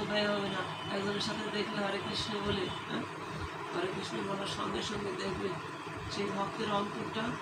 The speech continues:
গোবিন্দের জন্য কেঁদে উঠবে। এবং তার অন্তরে যা আছে তার সঙ্গে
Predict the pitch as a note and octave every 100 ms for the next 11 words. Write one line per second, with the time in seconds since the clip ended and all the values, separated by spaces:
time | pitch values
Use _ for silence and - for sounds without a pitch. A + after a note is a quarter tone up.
0 | - - - - - - - D#3 - D3
1 | - - - G3+ A3+ A3 G#3+ - B3 A#3
2 | A#3+ B3 - A#3+ B3 B3 A#3+ - - -
3 | - - - - - - - - - -
4 | - - - - - C4 C4 B3+ C4+ C#4
5 | C#4+ C#4 D4+ C#4+ C4+ C4 C4+ C#4 D4+ -
6 | - C4 C#4+ C#4+